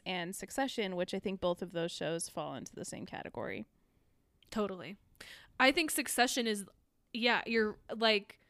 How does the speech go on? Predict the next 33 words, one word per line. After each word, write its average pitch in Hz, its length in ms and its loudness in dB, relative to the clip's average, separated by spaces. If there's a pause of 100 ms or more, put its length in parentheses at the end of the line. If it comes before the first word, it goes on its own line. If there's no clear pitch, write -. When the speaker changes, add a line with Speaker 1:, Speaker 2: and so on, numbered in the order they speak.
(220)
Speaker 2:
Severance 330 460 6
for 311 180 4
sure, 262 260 4
too. 240 640 0 (220)
I 247 60 2
think 294 140 4
Severance 294 460 2
has, 254 280 0
like, 226 180 2
so 226 180 -2
much 220 240 -4
kind 208 180 -4
of 202 240 -2 (320)
mystery 247 540 0
involved 254 560 2 (200)
also 220 460 2
that 226 180 2
it's 208 160 -2
like, 180 320 -2
where, 214 340 4
how 214 300 4
do 196 120 0
you 190 80 -2
even, 180 340 -4 (300)
where 214 240 6
do 196 40 -4
you 185 120 -4
put - 200 -4
that 180 200 -2
show? 208 300 -2
Speaker 1:
Mm-hmm. 196 260 -4 (260)
Speaker 2:
And 247 180 4
Succession, 220 880 2